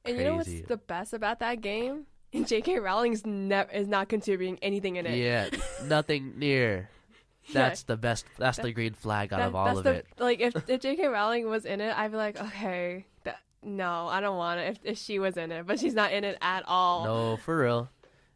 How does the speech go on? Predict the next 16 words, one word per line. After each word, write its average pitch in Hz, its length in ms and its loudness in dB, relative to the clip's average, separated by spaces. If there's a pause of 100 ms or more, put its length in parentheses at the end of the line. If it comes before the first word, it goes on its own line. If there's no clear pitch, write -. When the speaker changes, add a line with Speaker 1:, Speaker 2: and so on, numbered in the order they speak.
(280)
Speaker 1:
So 190 120 -4
Speaker 2:
We, - 80 0
Speaker 1:
good. 170 160 -4
Speaker 2:
we 117 100 -2
got 107 340 0 (540)
people 104 340 -4
that 92 240 -2 (240)
actually, 92 540 -8
like, 85 380 -10 (1040)
make 92 220 -8
sense 85 500 -10
<laughs> - 0 -
Speaker 1:
<laughs> - 40 -18
Speaker 2:
into 180 840 10
the 143 100 6
game. 147 400 8